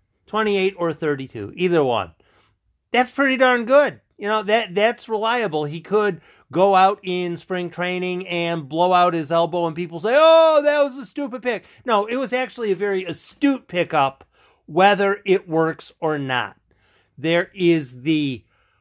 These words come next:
does it pass the logic test angle of things? And then there is the, did it work out?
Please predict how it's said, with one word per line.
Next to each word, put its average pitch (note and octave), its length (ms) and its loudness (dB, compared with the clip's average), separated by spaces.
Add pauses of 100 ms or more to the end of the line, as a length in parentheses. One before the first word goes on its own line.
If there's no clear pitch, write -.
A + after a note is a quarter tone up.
(400)
does G3+ 520 4 (100)
it G3 400 -2 (280)
pass D#3+ 500 -6 (180)
the C3+ 140 -6
logic G3 600 -2
test A3+ 540 -4 (460)
angle G3+ 380 2
of G3 100 -2
things? G3 600 -6 (1600)
And F#3 180 4
then F3+ 260 2
there F3 220 2
is D#3+ 280 -2
the, D3+ 440 -4 (360)
did E3+ 180 4
it F3+ 100 -6
work D#3 260 0
out? A#2 280 0